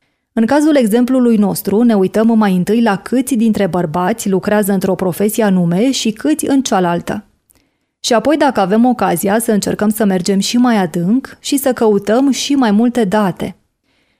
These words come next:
De exemplu, dacă există vreo cercetare cu privire la procentul bărbaților care se identifică ca fiind introvertiți.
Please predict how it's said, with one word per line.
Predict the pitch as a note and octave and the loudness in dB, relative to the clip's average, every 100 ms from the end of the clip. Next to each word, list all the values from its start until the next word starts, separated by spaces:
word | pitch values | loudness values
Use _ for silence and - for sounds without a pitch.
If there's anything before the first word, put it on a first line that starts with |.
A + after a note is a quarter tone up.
| _ | _
De | G3 | 0
exemplu, | F3+ F#3+ A3 A3 | 0 2 2 2
dacă | G3 F#3+ | 0 0
există | F#3+ E3+ A3 A3+ | -2 0 0 0
vreo | G#3 G#3 | 0 0
cercetare | G3 G3+ F#3 F#3 F#3 F#3+ F3 | 0 -2 0 -2 -2 -2 -2
cu | F3+ E3+ | -4 -4
privire | F#3 E3+ G3+ G3 | -2 0 0 0
la | F#3+ | 0
procentul | F#3 F#3 F3 G#3 A3+ A#3 | 0 -2 0 0 2 0
bărbaților | G#3+ G3+ F3+ E3+ - F3 F#3+ | 0 0 -2 -2 -2 -2 0
care | G3+ G3+ F#3 | 0 0 0
se | - | 0
identifică | F#3+ F#3 F3+ F3 A3 - F3+ F#3 G3+ - | -2 0 -2 0 -2 -2 -4 -4 -6 -6
ca | F#3 | -6
fiind | E3+ G3 G3+ | -4 0 0
introvertiți. | G3 F#3+ G3 G#3 G#3 A3+ - - | 0 0 0 0 -2 -2 -4 -10